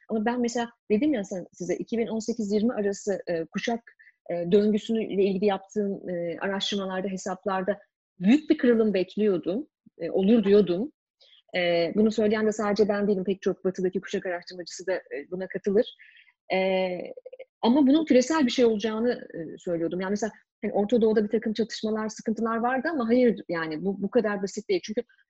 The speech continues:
e, tarih boyunca, e, o döngülerde, o geçişlerde hep total savaşlar olmuş. Tarihi incelediğinde bunu görüyorsun zaten. O yüzden belli konuları global almakta fayda var ama lokal,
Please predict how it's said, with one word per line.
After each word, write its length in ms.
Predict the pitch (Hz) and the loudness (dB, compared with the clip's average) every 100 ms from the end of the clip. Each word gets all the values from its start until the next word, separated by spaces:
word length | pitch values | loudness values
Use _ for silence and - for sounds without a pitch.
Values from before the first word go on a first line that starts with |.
| - | -6
e, 160 | 180 | -4
tarih 300 | 202 214 269 - | -2 0 0 0
boyunca, 520 | 262 233 196 165 202 - _ _ - | 0 0 2 0 0 -4 _ _ -8
e, 100 | 175 - | -8 2
o 280 | - 277 208 | 4 4 4
döngülerde, 800 | 214 202 180 175 160 151 175 269 | 2 2 0 0 -2 -2 -2 -2
o 160 | 202 202 | -4 -2
geçişlerde 800 | 190 - - 175 156 147 269 - | -2 -2 -6 -6 -6 -6 -6 -6
hep 120 | 349 - - | -10 -10 0
total 560 | 233 - 262 262 220 - _ _ _ | 0 0 0 0 0 -4 _ _ _
savaşlar 560 | - 196 170 165 170 156 | -10 -6 -6 -6 -6 -4
olmuş. 520 | - 151 147 - - - _ | -4 -6 -8 -12 -16 -18 _
Tarihi 280 | - 196 214 | -4 -2 0
incelediğinde 580 | 214 208 196 180 180 254 | 2 2 2 0 0 -2
bunu 180 | 233 269 | -2 0
görüyorsun 460 | 240 233 220 - | 2 2 0 -4
zaten. 460 | 160 151 143 247 403 - - - | -8 -8 -8 -8 -10 -14 -12 -2
O 60 | |
yüzden 280 | 254 302 285 | 0 2 2
belli 220 | 269 285 | 4 4
konuları 460 | 311 294 269 262 302 | 2 0 0 0 2
global 400 | 302 254 277 262 | 4 4 4 2
almakta 380 | 233 233 - 240 | 0 -4 -4 -4
fayda 380 | 240 226 247 | -2 0 0
var 120 | 233 339 | 0 -2
ama 180 | 302 | 2
lokal, 440 | 247 247 285 277 | 4 4 0 -2